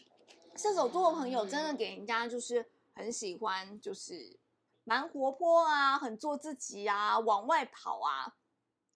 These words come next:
的那种感觉。那怎么说呢？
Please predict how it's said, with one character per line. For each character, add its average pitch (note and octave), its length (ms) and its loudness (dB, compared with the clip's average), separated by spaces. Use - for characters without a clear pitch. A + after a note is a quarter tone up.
的 B3+ 140 -2
那 C4+ 180 -2
种 - 280 -6
感 F#3 340 -6
觉。 - 400 -20
那 F#4+ 100 -6
怎 C#4+ 80 -4
么 G#3 140 -6
说 B3 260 -4
呢？ A#3 240 -2